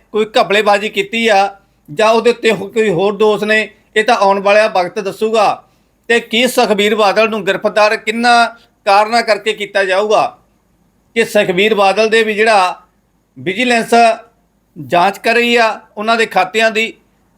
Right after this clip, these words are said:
ਜਾਂ ਫਿਰ ਈ ਡੀ ਵੱਲੋਂ ਜਿਹੜਾ ਕਿ ਜਿਹੜਾ ਕਈ ਕਈ ਆਪਾਂ ਕਹਿ ਲਈਏ ਕਿ ਪਹਿਲਾਂ ਵੀ ਜਿਹੜਾ ਉਹਨਾਂ ਦੇ ਜਿਹੜਾ ਫਾਰਮਾਂ 'ਤੇ ਜਿਹੜਾ ਛਾਪੇਮਾਰੀ ਕੀਤੀ ਗਈ ਸੀ ਈ ਡੀ ਵੱਲੋਂ,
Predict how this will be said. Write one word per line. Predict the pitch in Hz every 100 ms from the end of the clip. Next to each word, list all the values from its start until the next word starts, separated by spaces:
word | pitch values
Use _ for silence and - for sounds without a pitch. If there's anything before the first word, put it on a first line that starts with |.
| _
ਜਾਂ | 147 202 226
ਫਿਰ | 226 226
ਈ | 202
ਡੀ | 226
ਵੱਲੋਂ | 226 220 226 214
ਜਿਹੜਾ | 214 226 214 - _ _ _ _ _
ਕਿ | 220 226
ਜਿਹੜਾ | 185 220 220
ਕਈ | 226 240 247
ਕਈ | 240 240
ਆਪਾਂ | 233 220
ਕਹਿ | 214 214
ਲਈਏ | 233 220
ਕਿ | 214
ਪਹਿਲਾਂ | 214 208 226
ਵੀ | 214 185
ਜਿਹੜਾ | 214 214 190 190 - _ _ _ 214
ਉਹਨਾਂ | 220 240
ਦੇ | 226
ਜਿਹੜਾ | 208 220 214 214 - _ _ _
ਫਾਰਮਾਂ | 170 202 226
'ਤੇ | 220 214
ਜਿਹੜਾ | 220 208
ਛਾਪੇਮਾਰੀ | 196 190 208 202 214
ਕੀਤੀ | 208 196 214 208
ਗਈ | 208
ਸੀ | 220
ਈ | 190
ਡੀ | 208
ਵੱਲੋਂ, | 214 196 208 160